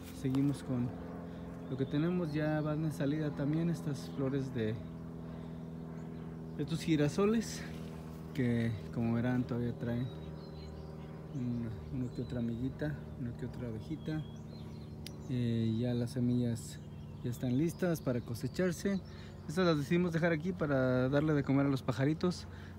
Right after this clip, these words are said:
De hecho, aquí teníamos todo un surco aquí de, de flores de,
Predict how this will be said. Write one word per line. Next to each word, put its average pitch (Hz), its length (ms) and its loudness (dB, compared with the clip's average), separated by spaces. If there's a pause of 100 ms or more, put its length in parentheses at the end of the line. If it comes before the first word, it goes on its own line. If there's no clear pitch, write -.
(160)
De 139 60 2
hecho, 147 140 0
aquí 135 160 0
teníamos 131 680 6 (360)
todo 127 380 6
un 131 180 4
surco 127 400 2
aquí 110 300 0
de, 107 360 2 (520)
de 107 520 0 (160)
flores 117 380 0
de, 107 100 -6